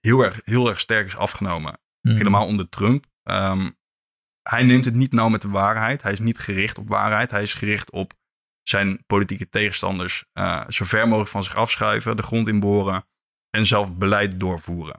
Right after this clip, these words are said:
Speaker 2: Mhm.
Speaker 1: Nou, dat is eigenlijk het tegenovergestelde van deliberatie. Dat is gewoon, dat heeft gewoon meer trekjes van een totalitair regime dan wat anders. En, ehm, ja, waar dat heel sterk toe heeft geleid,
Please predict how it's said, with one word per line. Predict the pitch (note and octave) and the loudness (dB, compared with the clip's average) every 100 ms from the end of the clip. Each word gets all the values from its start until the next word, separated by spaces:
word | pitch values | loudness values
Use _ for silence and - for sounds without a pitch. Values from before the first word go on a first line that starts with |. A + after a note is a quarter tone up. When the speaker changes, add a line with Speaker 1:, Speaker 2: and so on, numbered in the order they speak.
| - | 2
Speaker 2:
Mhm. | B2+ A2 A2 C3+ | 4 4 2 -2
Speaker 1:
Nou, | - E2+ | -4 -2
dat | G2+ | 0
is | G#2+ | 0
eigenlijk | D#2 A2 A2+ G#2+ - _ | 0 -2 -2 -4 -6 _
het | - - | -14 -2
tegenovergestelde | A2+ A2+ A2 A#2+ G2 - F#2+ G2 | 0 2 4 4 2 -2 -2 -4
van | - G2 E2+ E2+ | -2 -2 -4 -2
deliberatie. | G2 F#2+ G2 G2+ G#2 - F#2+ B2+ - | 0 0 2 2 2 0 -2 -2 -4
Dat | G#2+ G2+ G2 | -2 0 0
is | - | -2
gewoon, | G#2+ G2+ G2 F#2+ - | 0 0 0 0 -4
dat | F#2+ | -4
heeft | G2+ G#2 - | -2 -2 -2
gewoon | G2+ G2 | -4 -2
meer | G2 G2 | -2 -2
trekjes | G2+ G2 - | -4 -6 -8
van | G2 F#2+ G2 - _ _ _ _ | -6 -6 -6 -10 _ _ _ _
een | F#2+ | 0
totalitair | A2 G2+ G2 F2 G#2+ | 2 2 0 2 2
regime | G#2 F#2+ G#2 | 2 2 2
dan | G2+ F#2 | 2 0
wat | F#2 | -2
anders. | F#2+ G2+ C3+ - - _ _ _ _ _ _ _ - - - | -2 0 0 -4 -12 _ _ _ _ _ _ _ -18 -14 0
En, | A2 A2 - | 4 4 2
ehm, | G#2 A2 G#2+ G#2+ G#2 - _ _ _ | 2 4 4 2 0 -6 _ _ _
ja, | A2+ G2+ F#2 | -2 -2 -4
waar | A2 A2 B2 | -2 2 2
dat | A#2+ - | 0 0
heel | A2+ C3+ | 0 2
sterk | - A#2 A2 | 2 0 0
toe | A2 | 0
heeft | F#2+ | -2
geleid, | - G2 G#2+ F#2+ C#3 - | -2 0 2 2 -2 -6